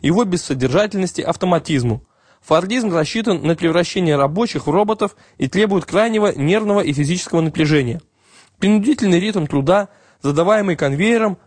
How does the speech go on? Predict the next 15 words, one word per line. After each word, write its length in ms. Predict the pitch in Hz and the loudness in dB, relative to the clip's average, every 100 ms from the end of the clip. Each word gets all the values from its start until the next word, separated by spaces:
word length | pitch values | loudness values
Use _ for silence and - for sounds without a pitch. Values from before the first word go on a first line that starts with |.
| - | -2
вызвал 320 | 185 220 208 | 0 2 2
необходимость 560 | 190 - 165 202 196 147 | 0 0 -2 0 0 0
замены 340 | 180 196 156 | 0 2 0
сдельной 380 | 131 180 175 135 | 0 0 2 0
формы 320 | - 156 143 | 0 0 0
оплаты 320 | 131 170 147 | 0 0 0
рабочей 360 | 131 139 151 131 | 0 0 -2 -4
силы 300 | - 220 214 | -2 -2 0
повременной. 680 | 196 185 202 180 135 110 - _ _ _ _ _ | 0 0 2 2 2 0 -4 _ _ _ _ _
Фордизм, 560 | 156 180 190 247 226 | 0 0 0 -2 -2
как 280 | - 202 214 | -2 0 0
и 100 | - | -2
до 120 | 151 | 0
него 340 | 160 170 190 151 | 2 2 2 0
тейлоризм, 680 | - 151 139 156 240 226 | 0 0 2 2 0 -4